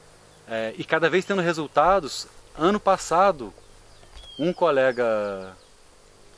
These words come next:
que é do Recanto dos Tucanos foi o, ganhou o prêmio de melhor café arábico do Brasil na Semana Internacional do Café. E ele planta em sistema agroflorestal.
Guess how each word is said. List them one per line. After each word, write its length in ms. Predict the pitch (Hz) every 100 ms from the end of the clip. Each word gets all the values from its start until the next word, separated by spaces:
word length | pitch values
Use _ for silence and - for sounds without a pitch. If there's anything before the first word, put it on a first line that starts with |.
| -
que 120 | -
é 120 | 117 110
do 120 | 110
Recanto 400 | 104 - 135 -
dos 120 | 120
Tucanos 440 | - - 123 143 -
foi 160 | 143
o, 60 | 135 - - -
ganhou 400 | 110 120 113 123
o 20 |
prêmio 260 | 127 123 135
de 80 | 127
melhor 320 | 123 113 131
café 320 | 170 - 131
arábico 440 | 135 123 120 - 127
do 100 | 127
Brasil 540 | 135 131 107 117 151 - - _ _ _ - -
na 100 | 107
Semana 320 | 113 107 120
Internacional 460 | 113 117 117 120
do 60 | 117
Café. 320 | 143 139 120 98
E 120 | 107
ele 140 | 110 120
planta 300 | - 127 -
em 40 |
sistema 280 | - 147 143
agroflorestal. 640 | 135 - 147 - 123 92